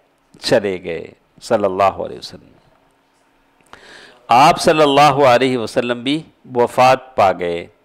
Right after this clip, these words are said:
उसके बाद एक और सवाल हमारे पास है, क्या हम मरने के बाद दोबारा जी उठेंगे?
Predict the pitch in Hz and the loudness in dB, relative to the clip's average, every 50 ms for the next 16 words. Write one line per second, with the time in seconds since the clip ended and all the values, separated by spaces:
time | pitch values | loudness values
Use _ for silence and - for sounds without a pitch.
0 | _ - - _ - - _ _ - 151 - - - 233 226 226 208 185 196 175 | _ -20 -20 _ -20 -20 _ _ -12 -8 -6 -2 0 0 2 2 2 2 0 -2
1 | - 175 165 170 196 185 - - 160 165 170 170 165 151 147 143 143 143 143 147 | 0 2 2 4 2 2 2 0 2 2 4 4 2 2 0 2 2 2 2 0
2 | 143 - 139 139 151 147 - - 151 143 147 147 135 - - 143 131 120 135 135 | 0 2 2 2 2 2 0 -2 -4 -2 -2 -2 -4 -2 0 0 0 0 0 -4
3 | 131 127 123 123 120 120 120 135 147 151 143 - 147 135 117 123 120 127 127 120 | -4 -4 0 0 0 0 0 -2 -4 -4 -4 -2 -2 0 2 4 4 4 4 2
4 | 107 107 - 104 92 98 101 101 113 120 123 113 95 95 104 117 127 127 107 - | 0 -8 -14 -8 -2 0 2 2 4 4 2 0 0 -4 -8 -6 -6 -6 -8 -6
5 | 135 139 151 160 175 170 147 | -8 -8 -6 -6 -8 -10 -10